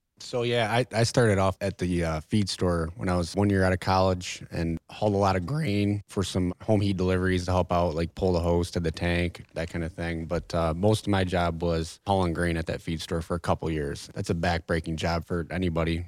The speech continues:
um, and, uh, the best fit for that is younger guys. So I, I ended up moving to the propane store as well.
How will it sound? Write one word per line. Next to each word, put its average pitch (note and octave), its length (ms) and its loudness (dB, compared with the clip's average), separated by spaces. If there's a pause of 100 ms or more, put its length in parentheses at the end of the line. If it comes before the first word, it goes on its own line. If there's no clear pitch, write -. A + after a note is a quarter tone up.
(120)
um, D#2 320 -4
and, D#2+ 240 -6 (380)
uh, D#2+ 160 -4
the F2 80 -4
best F2+ 340 -2
fit G2+ 160 0
for - 80 -6
that E2+ 160 2
is D#2 100 -4
younger E2 280 0
guys. D#2+ 280 0
So F2 200 0
I, F#2 80 4 (100)
I G#2+ 140 2
ended G2+ 160 4
up F2+ 80 0
moving F2 240 4
to D#2+ 80 0
the D#2 40 -6
propane E2+ 440 -2
store D#2+ 240 0
as D#2 100 -6
well. F2 380 4